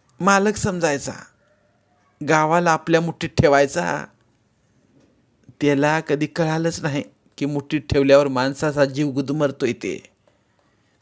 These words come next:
त्यांना मुठीत ठेवायचं नसतंय, तर वंजळीत पाणी धरावं तसं धरायचं असतंय.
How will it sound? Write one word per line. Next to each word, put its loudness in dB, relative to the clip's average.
त्यांना 2
मुठीत -2
ठेवायचं 2
नसतंय, 0
तर -2
वंजळीत 0
पाणी 2
धरावं 0
तसं -2
धरायचं 0
असतंय. -2